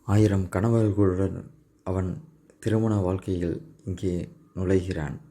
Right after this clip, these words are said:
அவ்வளவு ஆனந்தம் அவனுக்கு. ஆனால் நாம் இவ்வளவு அழகாக இருக்கிறோமே, இவனை திருமணம் செய்து கொண்டோமே என்ற எண்ணத்தில் அந்த ஆண் காகத்தை அந்த பெண் காகம் மதிப்பதே இல்லை. தனிமை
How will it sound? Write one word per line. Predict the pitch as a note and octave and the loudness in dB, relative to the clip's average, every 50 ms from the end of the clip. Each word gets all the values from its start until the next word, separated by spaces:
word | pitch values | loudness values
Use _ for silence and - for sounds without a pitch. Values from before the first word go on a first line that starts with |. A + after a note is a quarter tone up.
| _ _ _ _ _ _ - - _ _ _ _ _ - - | _ _ _ _ _ _ -20 -20 _ _ _ _ _ -14 -10
அவ்வளவு | - F2+ F2 F#2+ G2 G2+ F#2+ F#2+ G2 F#2+ - - - - - - | -8 -4 0 2 2 2 4 2 0 -2 -4 -10 -18 -20 -10 -4
ஆனந்தம் | F#2+ F#2+ F#2 F#2 F2+ F2+ - E2+ E2 E2+ | -2 0 0 0 -2 -2 -6 -6 -6 -4
அவனுக்கு. | E2+ E2 E2 E2+ F2 - - - - - _ - - _ _ _ _ _ | -4 -4 -4 -6 -6 -8 -12 -18 -18 -18 _ -20 -20 _ _ _ _ _
ஆனால் | G2+ G#2 G#2 G2+ F#2 E2+ - - - - | 0 2 4 4 2 0 -2 -8 -10 -8
நாம் | G#2+ G#2+ G2+ G2 G2 F#2+ F#2 | -4 -2 -2 0 -2 -2 -2
இவ்வளவு | G2 G2 F#2+ G2 A2 B2 C3 C3+ A#2+ A#2 | -2 -4 -4 0 2 4 4 6 4 4
அழகாக | A2 G2 G2+ G#2+ G#2+ A2+ A2+ A2 G#2+ G#2+ G#2+ | 2 2 2 2 2 0 0 0 0 2 2
இருக்கிறோமே, | G2 F#2+ F#2+ F#2+ - G#2 G2 F#2+ F#2+ G2 G2+ G2 - - - - _ _ _ _ _ _ _ _ _ _ | 2 0 -2 -2 -4 -2 -2 -2 -2 -2 -4 -4 -6 -10 -16 -20 _ _ _ _ _ _ _ _ _ _
இவனை | G2+ G2 G#2+ B2 C3 C3 B2 | 0 2 4 4 4 4 2
திருமணம் | B2+ - B2 B2 B2 B2 A#2+ A#2 G#2+ | 2 0 0 2 2 0 0 -2 -4
செய்து | G#2 - A2 A2 G#2+ A2 | -2 -2 -2 0 0 0
கொண்டோமே | G#2 G#2+ G#2 G2+ G#2+ G#2+ G#2+ G#2+ G#2+ G#2+ | 0 0 0 2 2 2 2 2 0 0
என்ற | F#2+ F2+ F2 E2+ F2+ F#2+ F#2+ G#2 - - - - - - - - _ _ _ _ - | -2 -2 -4 -4 -4 -4 -4 -6 -10 -16 -20 -20 -20 -20 -20 -20 _ _ _ _ -4
எண்ணத்தில் | F#2+ G2 G#2+ A#2 B2 B2 A#2+ - - C#3 B2+ A2+ - - - - _ _ _ _ _ _ _ _ _ _ - | -2 0 2 2 2 0 0 -2 0 2 2 2 2 -2 -10 -18 _ _ _ _ _ _ _ _ _ _ -6
அந்த | G2 G2 F#2+ F2+ | -4 -2 -2 0
ஆண் | F2 G#2 A2+ A#2 A2+ | 0 0 0 0 -2
காகத்தை | - G#2 G#2 G2+ G2+ G2 G2 - - G2+ F#2 - - - - | 0 0 2 2 2 0 0 -2 -4 -4 -4 -4 -6 -14 -16
அந்த | - - F#2+ F#2 F#2 - - | -10 -6 -6 -6 -6 -10 -12
பெண் | _ A2 G#2+ A2 A2 | _ -6 -4 -4 -4
காகம் | G#2+ - G#2 F#2+ F#2 F#2 F2+ E2+ - - - - - - - - _ _ _ _ _ - | 0 2 2 2 2 0 -4 -6 -8 -14 -20 -20 -20 -20 -20 -20 _ _ _ _ _ -4
மதிப்பதே | G2+ G2+ A2 G2+ G#2+ - A#2 G#2 A2+ A2+ A2+ | 0 0 0 -2 0 0 2 2 2 2 2
இல்லை. | G#2+ G2 F2 E2 E2+ F2 E2+ - - - _ _ _ _ _ _ - - _ _ _ _ _ _ _ - | 2 2 2 0 0 0 -2 -4 -12 -20 _ _ _ _ _ _ -20 -20 _ _ _ _ _ _ _ 0
தனிமை | G2+ G#2 A2+ A2+ A2+ A#2 | 2 4 4 4 4 2